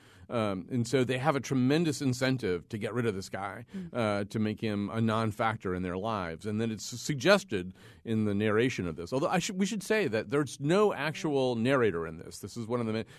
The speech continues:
Speaker 1: not only does it not have a Sarah Koenig constantly sort of doubting itself and asking questions, uh, about its own perspective, but there's, there's no narrator, there's no voiceover. Everything is just done with actual footage, and things are being explained. But anyway, one of the things that is explained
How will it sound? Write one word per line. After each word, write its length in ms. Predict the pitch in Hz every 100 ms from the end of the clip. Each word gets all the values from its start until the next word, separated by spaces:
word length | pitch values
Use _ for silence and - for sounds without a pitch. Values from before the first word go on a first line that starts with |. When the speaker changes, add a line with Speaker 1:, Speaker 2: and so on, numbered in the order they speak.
| -
Speaker 1:
not 100 | 147
only 140 | 185
does 140 | 147 123
it 40 |
not 140 | 135
have 140 | 127 110
a 40 |
Sarah 280 | 110 123 101
Koenig 500 | - 151 131 92 92
constantly 560 | - 110 107 - 127 110
sort 160 | 117
of 100 | 98
doubting 320 | 82 95 101
itself 360 | 92 - 98 90
and 80 | 90
asking 260 | 82 92
questions, 520 | 92 113 - 98 98 - - - -
uh, 240 | 92 90 78
about 220 | 90 98
its 120 | 90
own 120 | 95
perspective, 580 | 92 87 107 107 85 80 -
but 140 | 92
there's, 200 | 131 117
there's 260 | 113 120 117
no 220 | 123 139
narrator, 440 | 123 117 117 107
there's 200 | 98 98
no 140 | 90 101
voiceover. 560 | 85 95 107 90 87
Everything 280 | 90 92 92
is 100 | 87
just 180 | 87 -
done 300 | 95 90 82 - - -
with 100 | 107
actual 340 | 98 90 87 90
footage, 460 | - 107 98 85
and 140 | 87 90
things 180 | 90
are 60 | 90
being 220 | 87 85
explained. 360 | 85 - 160 135
But 120 | -
anyway, 240 | 196 165 107
one 140 | 131
of 60 | 139
the 100 | 113
things 200 | 123 101
that 120 | 104
is 120 | 143
explained 540 | 117 - - 87 98